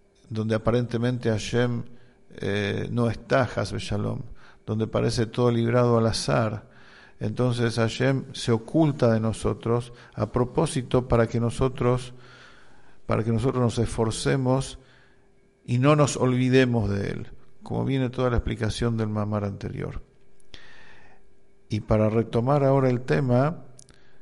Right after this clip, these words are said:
quiero recordar lo que dice en la segunda mitad del mamar anterior,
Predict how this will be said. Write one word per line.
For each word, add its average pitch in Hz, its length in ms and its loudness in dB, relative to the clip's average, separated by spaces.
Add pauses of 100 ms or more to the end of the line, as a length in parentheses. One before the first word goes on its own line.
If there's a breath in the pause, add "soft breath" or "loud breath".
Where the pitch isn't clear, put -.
(200 soft breath)
quiero 113 200 2
recordar 113 800 0
lo 107 240 0
que 101 160 -4
dice 110 640 -2 (400)
en 113 100 -2
la 107 100 -2
segunda 143 400 2
mitad 113 340 0
del 107 100 0
mamar 110 400 -2
anterior, 117 760 -2